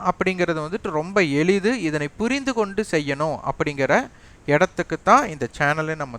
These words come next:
துவங்கணும். இது ஒரு விழிப்புணர்வுக்காக துவங்கப்பட்டது. நானும் என் துணைவியாரும் இதை துவங்கும் போதே நாங்க எடுத்த முடிவு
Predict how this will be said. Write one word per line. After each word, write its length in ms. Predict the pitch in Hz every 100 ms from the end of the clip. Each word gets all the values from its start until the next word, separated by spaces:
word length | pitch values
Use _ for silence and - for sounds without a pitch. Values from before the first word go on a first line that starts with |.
| -
துவங்கணும். 300 | 139 156 214
இது 160 | 180
ஒரு 140 | 139 123
விழிப்புணர்வுக்காக 800 | 147 208 208 180 147 - 131 156
துவங்கப்பட்டது. 520 | 131 127 123 127 117 - - - - - - - - -
நானும் 440 | 147 170 214 233 - - - - - - - - - - - - - -
என் 220 | 175 165 160
துணைவியாரும் 580 | 180 202 196 190 175 - - - - - - - - - -
இதை 200 | 156 151 -
துவங்கும் 360 | 190 220 208
போதே 420 | 185 190 202 202 -
நாங்க 220 | 160 156 151
எடுத்த 280 | 165 -
முடிவு 520 | 156 160 190 190 240